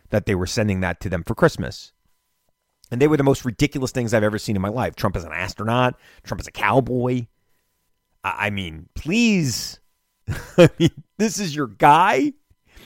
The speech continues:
This man announced he's running for president of the United States a couple of weeks ago.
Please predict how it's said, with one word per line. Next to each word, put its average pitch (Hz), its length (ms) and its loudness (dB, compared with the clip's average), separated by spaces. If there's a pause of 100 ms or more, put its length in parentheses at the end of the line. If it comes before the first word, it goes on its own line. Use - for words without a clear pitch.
(420)
This 233 260 0
man 226 340 -2
announced 180 560 0
he's 156 220 -4
running 156 280 0
for 139 140 -8
president 127 540 2
of 120 100 0
the 117 80 -2
United 117 320 0
States 117 300 -2
a - 40 -8
couple - 280 -4
of 101 80 -6
weeks 110 240 -4
ago. 90 340 -2